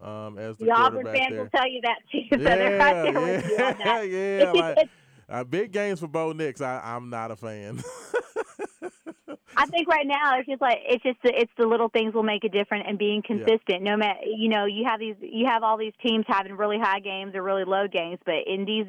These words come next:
Speaker 2: games, as we head, you know, to the tail end of the season, you gotta play consistent, you gotta play clean. So those little
Speaker 1: Absolutely.
Speaker 2: mistakes are, are where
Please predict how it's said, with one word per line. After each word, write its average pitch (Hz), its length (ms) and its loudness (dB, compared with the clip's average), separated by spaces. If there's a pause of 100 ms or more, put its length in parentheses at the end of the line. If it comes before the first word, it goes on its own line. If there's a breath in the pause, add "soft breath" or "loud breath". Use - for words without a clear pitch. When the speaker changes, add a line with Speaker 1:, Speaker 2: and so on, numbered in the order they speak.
Speaker 2:
games, 196 340 0
as 185 80 -10
we 190 320 -4
head, 196 200 -2
you 202 180 2
know, 185 160 0 (380 loud breath)
to 220 60 4
the 196 100 4
tail 226 280 0
end 202 160 -4
of 185 60 -10
the 180 160 -16
season, 190 320 0
you 185 80 -6
gotta 185 220 0
play 185 180 -4
consistent, 185 460 -2
you 170 80 -4
gotta 160 180 -2
play 170 240 -2
clean. 170 380 -4 (200)
So 208 80 0
those 202 160 0
little 208 240 -2
Speaker 1:
Absolutely. 190 60 -8
Speaker 2:
mistakes 185 420 -2
are, 180 220 0
are 190 100 2
where 190 180 2